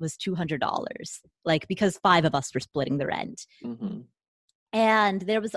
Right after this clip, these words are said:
Speaker 1: also a triplex across the street that was for sale. And so, um, my partner at the time, he and I,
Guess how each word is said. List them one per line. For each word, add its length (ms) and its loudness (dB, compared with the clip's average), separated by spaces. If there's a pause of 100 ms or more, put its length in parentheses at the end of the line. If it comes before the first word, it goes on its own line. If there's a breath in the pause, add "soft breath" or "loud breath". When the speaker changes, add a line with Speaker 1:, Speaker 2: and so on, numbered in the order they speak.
Speaker 1:
also 460 0
a 100 -4
triplex 520 -6
across 320 -4
the 100 -6
street 320 -2
that 120 -2
was 120 -6
for 140 -6
sale. 480 0 (680 soft breath)
And 200 4
so, 760 4
um, 480 0
my 160 4
partner 320 0
at 100 4
the 80 -4
time, 400 2
he 260 -2
and 120 2
I, 380 0